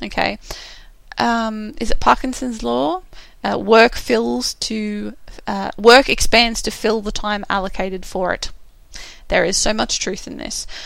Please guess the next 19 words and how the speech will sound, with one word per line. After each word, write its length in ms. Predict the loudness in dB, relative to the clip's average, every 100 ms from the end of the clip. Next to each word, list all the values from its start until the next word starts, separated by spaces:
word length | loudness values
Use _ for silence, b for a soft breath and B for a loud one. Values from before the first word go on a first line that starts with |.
| B
Okay, 200 | 4 4 4
if 140 | 2
you've 180 | 0 4
only 200 | 4 4
got 200 | 2 2
two 160 | 4 6
hours 340 | 6 4 0
a 60 | 0
day 300 | 2 2 -2
or 160 | -4
one 160 | -2 0
hour 220 | 0 -2
a 40 |
day 240 | -2 -2 -2
to 140 | -2
work 220 | -2 -4 -6
on 80 |
your 100 | -12
business, 540 | -8 -8 -6 -8 -8